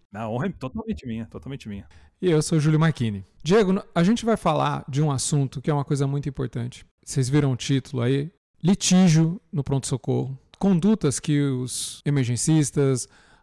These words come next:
Speaker 2: os médicos que atuam em pronto-socorro, em departamento de emergência,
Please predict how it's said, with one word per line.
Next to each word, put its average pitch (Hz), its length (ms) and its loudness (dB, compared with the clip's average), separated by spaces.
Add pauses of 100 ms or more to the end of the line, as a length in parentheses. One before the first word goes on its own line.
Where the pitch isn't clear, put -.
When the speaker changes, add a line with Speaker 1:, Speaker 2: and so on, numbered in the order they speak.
Speaker 2:
os 143 240 -4
médicos 143 400 -4
que - 80 -6
atuam 135 520 -2
em 131 320 -4
pronto-socorro, 135 580 2
em 147 60 2
departamento 131 640 -4
de 127 80 -2
emergência, 127 480 -2